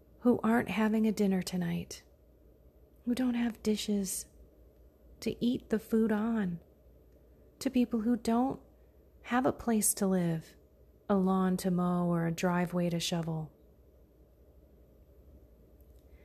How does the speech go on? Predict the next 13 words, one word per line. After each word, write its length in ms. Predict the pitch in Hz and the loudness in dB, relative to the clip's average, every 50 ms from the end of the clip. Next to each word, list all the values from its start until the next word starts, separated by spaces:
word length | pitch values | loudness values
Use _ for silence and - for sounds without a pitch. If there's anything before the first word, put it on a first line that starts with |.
| - - - - | -20 -20 -12 -2
This 340 | 202 190 214 226 220 - - | 2 4 4 4 4 2 0
then 560 | 170 165 180 214 214 208 202 180 170 160 151 | -2 0 2 2 4 4 2 2 0 0 -2
stirs 680 | 156 - - - - - 208 214 214 214 214 214 196 196 | -4 -4 -6 -6 -4 -2 -2 0 0 0 -2 -2 -2 -2
up 240 | 190 185 185 - - | -2 -2 -4 -4 -6
in 160 | 170 160 160 | -6 -6 -6
our 320 | 165 - 156 156 165 165 | -6 -6 -6 -6 -6 -6
souls 600 | - - - - 160 151 147 143 143 143 143 - | -4 -4 -4 -4 -4 -4 -4 -6 -6 -6 -6 -8
the 120 | - 160 156 | -8 -6 -4
spirit 760 | - - - - - - 202 185 190 185 185 - - - - - - - - - - - - - - - | -4 -2 -4 -4 -2 -2 0 0 0 0 -2 -4 -8 -10 -12 -14 -20 -20 -20 -20 -20 -20 -20 -20 -12 -8
of 200 | 180 170 - - | -8 -8 -8 -10
gratitude, 960 | - - 156 160 160 160 165 165 170 165 - - 156 147 143 143 143 139 - - - - - - - - - - - - - - - - - - - - - | -10 -8 -6 -4 -2 -2 -2 -2 -2 -4 -6 -6 -8 -8 -8 -8 -10 -14 -16 -20 -20 -20 -20 -20 -20 -20 -20 -20 -20 -20 -20 -20 -20 -20 -20 -20 -8 -2 0
and 200 | 175 165 165 - | 0 2 2 2
we 400 | 202 202 202 208 214 208 - | 2 4 4 4 4 2 0